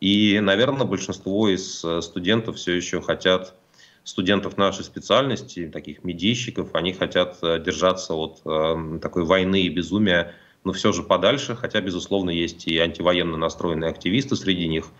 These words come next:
и тех, кто войну готов оправдывать по, э, ну, идеологическим, либо по карьерным, э, причинам, потому что на войне сейчас, наверно, можно заработать, как нам показывают некоторые представители пропаганды.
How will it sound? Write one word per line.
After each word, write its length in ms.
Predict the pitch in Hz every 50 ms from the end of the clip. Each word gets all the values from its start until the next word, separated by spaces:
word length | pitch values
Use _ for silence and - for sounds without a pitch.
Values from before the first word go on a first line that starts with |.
| - - - - -
и 80 | 87 -
тех, 240 | - 107 110 - -
кто 180 | - 95 87 82
войну 320 | 82 85 85 85 101 101 90
готов 360 | 85 80 - 90 87 - -
оправдывать 640 | 80 78 - - 90 95 92 87 85 78 76 - - _
по, 380 | - 82 87 90 87 - - - - _ _ _ _ _ _ -
э, 580 | 80 82 82 82 90 95 92 82 82 82 82 80 82
ну, 140 | 90 95 87 85
идеологическим, 800 | 85 87 98 90 92 90 85 113 131 123 - - - - 82 80
либо 200 | 90 87 85 82
по 180 | - - - -
карьерным, 640 | - 87 82 82 95 95 92 87 85 82 78 76 - -
э, 180 | - 87 85 82 -
причинам, 420 | 87 87 85 - - 139 139 - -
потому 300 | - - 78 82 95 95
что 140 | - 87
на 100 | 82 82
войне 320 | 82 85 80 82 82 98 107
сейчас, 480 | - - - - 85 - - - - - - _ _ - - - - - _ _ -
наверно, 500 | 98 104 101 90 104 110 110 110 104 92
можно 340 | 90 92 98 95 92 95 85
заработать, 580 | 82 92 92 87 85 90 123 135 - - -
как 220 | - - 92 - -
нам 120 | 90 80 -
показывают 720 | 90 85 - 92 92 87 85 82 80 80 80 80 - - -
некоторые 420 | 87 90 - - - - 87 80
представители 640 | - - 90 - - - 82 78 80 76 - - 80
пропаганды. 560 | 78 - 80 - 95 85 78 76 69 67 69